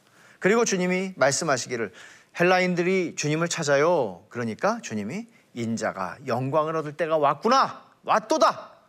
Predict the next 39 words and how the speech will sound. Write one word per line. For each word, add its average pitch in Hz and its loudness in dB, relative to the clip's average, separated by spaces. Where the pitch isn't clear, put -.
이제 151 -2
현재 330 2
시제로 269 2
말씀하는 170 0
거, 110 -4
"왔다, - 0
지금이다." 302 0
말씀하시는 113 -6
거죠. 87 -16
그리고 254 4
하신 226 -4
말씀이 180 0
미랄의 131 2
얘기예요. 87 -8
"하늘의 247 4
밀이 226 2
땅에 220 2
떨어져 208 2
죽지 196 -2
아니하면 196 2
하늘 190 2
그대로 170 0
있고 165 -2
죽으면 156 -4
많은 190 -6
열매를 247 2
맺느니라." 233 2
이게 285 -4
누구 285 2
얘기예요? 208 4
나사로 233 2
얘기 277 0
아니죠? 214 0
주님 165 -6
자신 - -6
얘기를 107 -8
하시는 131 -12
거죠. 90 -10
"이제 247 0